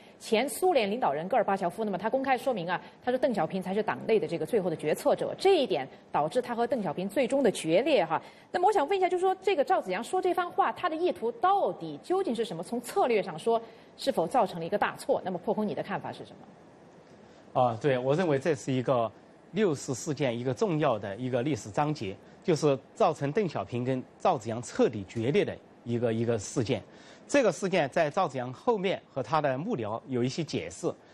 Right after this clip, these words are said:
Speaker 2: 说当时赵紫阳说这个话是为了维护邓小平，为了维护邓小平的权威和他的核心力量。但是赵紫阳当时的确是出于政治谋略的考虑，因为赵-，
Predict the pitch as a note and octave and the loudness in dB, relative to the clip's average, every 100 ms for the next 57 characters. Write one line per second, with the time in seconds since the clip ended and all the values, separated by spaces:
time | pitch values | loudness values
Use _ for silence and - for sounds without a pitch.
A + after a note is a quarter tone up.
0 | - - E3+ F3 G3+ G3+ - - A3 D3 | -20 -2 2 4 2 -2 -2 -2 0 -2
1 | A#2 A#2 F3 F3 D3+ F#3 A2+ C3+ A#2 C3+ | -2 -4 -4 -4 0 -2 -2 -4 -2 -2
2 | G#2+ A2+ E3 F#3+ C3+ A#2 F#2 G#2 G#2+ - | 0 -2 -2 -2 -2 -4 -8 -10 -12 -16
3 | - D#3 C#3+ C3 F3+ A3 D3 D3 A2+ A#2 | -4 2 2 2 2 2 2 0 -2 -4
4 | A2 - C3 D3 D#3+ - A#2+ B2 A#2+ G#2 | -6 -4 0 2 0 -4 -4 0 -2 -2
5 | A2+ C#3+ D#3 C#3+ G#2+ - - - - - | -4 0 0 2 0 -6 -20 -20 -20 2
6 | B3 E3+ D3+ C#3 A#3 C#3 B2+ B2 C3+ F#3+ | 2 4 0 2 2 2 -4 -4 0 0
7 | F#3 A#2+ A#2 - B2+ G#2 - - A2+ - | -2 -8 -8 -2 -2 0 -4 -4 -8 -6
8 | C3+ G#2+ G#2+ G#3+ C3 C3 G#2 G2+ B2 F3 | -4 -4 -2 -2 -2 -4 -4 -2 0 0
9 | A2+ - E2 G2 A#2+ - - - G#3+ A#3+ | 0 -4 -6 -6 -8 -10 -20 -2 4 4
10 | G3+ F3 B3 | 4 2 -2